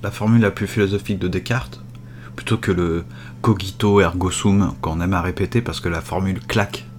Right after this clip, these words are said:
comme un slogan. Mais le donc ne sert à rien dans la proposition. Je pense, je suis. Moi, j'imagine Descartes penser justement, en train de se promener ou en train de méditer dans un coin de son appart. Et ce qu'il sent, ce n'est pas un donc,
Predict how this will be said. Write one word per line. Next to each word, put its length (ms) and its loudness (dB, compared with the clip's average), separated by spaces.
comme 160 -2
un 40 -2
slogan. 360 0
Mais 200 8
le 100 6
donc 480 2
ne 120 4
sert 200 4
à 140 2
rien 180 10
dans 100 6
la 60 2
proposition. 640 -2
Je 120 2
pense, 600 -4
je 180 -2
suis. 280 -4
Moi, 220 6
j'imagine 400 0
Descartes 320 -2
penser 340 -2
justement, 420 -6
en 80 -2
train 160 -2
de 60 0
se 100 -2
promener 440 0
ou 100 0
en 100 -4
train 160 -4
de 60 0
méditer 380 -2
dans 180 -4
un 60 -6
coin 200 -2
de 60 -4
son 140 -2
appart. 440 -6
Et 80 -2
ce 100 -6
qu'il 340 -4
sent, 300 2
ce 120 -4
n'est 80 0
pas 180 0
un 120 0
donc, 420 2